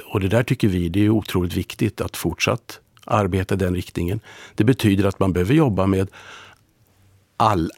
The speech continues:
alla in-, intagna i fängelserna. Vi gör en individuell bedömning, både för de som har kortare straff, för de som är gängkriminella och för de som har, eh, eh, långa straff, där man gör en bedömning utifrån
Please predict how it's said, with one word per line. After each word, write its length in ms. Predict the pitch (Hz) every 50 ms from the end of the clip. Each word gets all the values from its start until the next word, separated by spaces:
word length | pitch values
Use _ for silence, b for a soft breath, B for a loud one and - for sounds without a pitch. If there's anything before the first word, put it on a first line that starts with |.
| _ _ -
alla 460 | 123 113 98 85 85 92 156 180 -
in-, 260 | - 156 127 110 101 -
intagna 600 | - 135 101 85 78 - 110 85 85 87 92 85
i 100 | 87 92
fängelserna. 520 | 82 - - 60 - - - - - 62 - -
Vi 220 | - 104 104 120 143
gör 240 | 147 123 101 101 95
en 100 | 101 -
individuell 800 | - 123 113 107 95 98 101 107 98 98 101 104 120 151 151 143 117
bedömning, 680 | 110 104 95 113 123 151 156 147 113 78 82 - 98
både 340 | 135 135 120 107 104 143 143
för 140 | - 170 147
de 240 | 120 101 101 101
som 180 | 95 - 107 95
har 240 | 87 90 92 87 B B B B B B B B _
kortare 480 | - - 98 - - - - 135 151 151
straff, 500 | - - 156 160 160 156 - - - -
för 180 | - - - 107
de 200 | 98 92 95 92
som 160 | - 98 92
är 40 | 92
gängkriminella 960 | 92 101 101 90 85 - - 92 85 90 95 95 101 123 73 - 156 156 -
och 180 | - 127 117 -
för 120 | - 139
de 240 | 127 107 95 95 98
som 180 | - 113 98
har, 260 | 90 87 80 82 95 B B B B B B B B B B B
eh, 100 | - - 90 85 85 90
eh, 440 | 90 - - 98 95 92 92 90 85
långa 400 | 90 104 104 95 92 95 101 104
straff, 420 | - - 107 62 - - - - 202 190
där 220 | 147 117 104 98 92
man 200 | 98 98 98 98
gör 280 | 92 92 95 110 120
en 140 | 127 127 123
bedömning 540 | 120 117 95 104 98 92 92 95 92 92 90
utifrån 680 | 87 87 - - 92 90 - 107 95 92 95 92 92